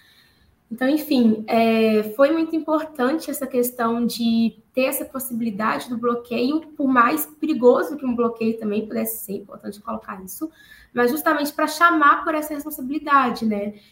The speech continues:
Então, no momento ali em que houve essa ameaça, o Telegram se adequou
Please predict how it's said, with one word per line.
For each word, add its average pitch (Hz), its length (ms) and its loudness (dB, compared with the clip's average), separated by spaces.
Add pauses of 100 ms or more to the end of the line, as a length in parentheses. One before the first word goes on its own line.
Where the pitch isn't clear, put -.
(140)
Então, 233 400 0
no 254 80 0
momento 294 560 0
ali 240 420 0
em 240 200 -2
que 233 440 -2 (260)
houve 359 380 6
essa 269 280 -2
ameaça, 233 960 0 (760)
o 302 120 -6
Telegram 302 500 0
se - 200 -6
adequou 349 920 -2